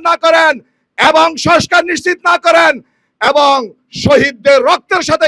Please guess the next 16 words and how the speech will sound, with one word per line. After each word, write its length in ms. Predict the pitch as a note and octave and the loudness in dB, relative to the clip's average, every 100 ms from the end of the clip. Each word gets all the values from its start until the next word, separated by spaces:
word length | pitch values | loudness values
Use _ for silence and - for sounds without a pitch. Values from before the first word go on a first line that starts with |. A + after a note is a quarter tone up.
| D4+ | -2
গাদ্দারি 360 | D#4+ D#4+ D4+ D4+ | -2 -2 -2 -2
করেন, 260 | D4 D4 C4+ F3 _ _ _ _ | -2 -2 -4 -8 _ _ _ _
বাংলাদেশের 680 | F#3+ B3 B3 A#3+ A#3 A#3 A#3+ G#3 F#3 | -2 -2 -2 -2 -2 0 -2 -2 -6
মানুষ 340 | G#3 G#3 G3 - - _ - F3+ | -6 -6 -6 -10 -18 _ -6 -6
আপনাদেরকে 440 | - E3+ D#3+ D3+ D#3 | -6 -10 -10 -12 -14
ছাড়বে 320 | D3 C3+ C3 A#2+ | -12 -12 -12 -16
না। 80 | G2 E2+ _ _ _ - - - - - - | -20 -20 _ _ _ -20 -18 -14 -14 -14 -16
আসসালামু 380 | C#3+ C#3+ C#3 C3+ B2+ | -16 -12 -12 -12 -12
আলাইকুম 420 | B2+ C#3+ D3 D#3 C#3+ | -12 -12 -12 -18 -14
ওয়া 140 | C3 | -14
রাহমাতুল্লাহি 720 | B2 B2+ B2 A#2 A2 A2+ B2+ | -14 -14 -16 -16 -16 -16 -14
ওয়া 120 | A#2 G#2+ | -16 -16
বারাকাতুহু। 540 | G2+ F#2 - B1+ _ _ _ _ _ _ _ _ _ _ _ _ _ _ _ | -18 -20 -20 -20 _ _ _ _ _ _ _ _ _ _ _ _ _ _ _
সম্মানিত 500 | B2+ D3 B2+ C3 B2+ C3+ C3 | -18 -14 -14 -16 -14 -14 -12
উপস্থিতি, 460 | D#3+ D3+ E3 D#3 D#3+ - _ _ _ _ _ _ _ _ _ _ _ _ _ _ _ _ | -16 -16 -16 -14 -14 -16 _ _ _ _ _ _ _ _ _ _ _ _ _ _ _ _
আসলে 340 | A2+ - C#3 | -18 -14 -14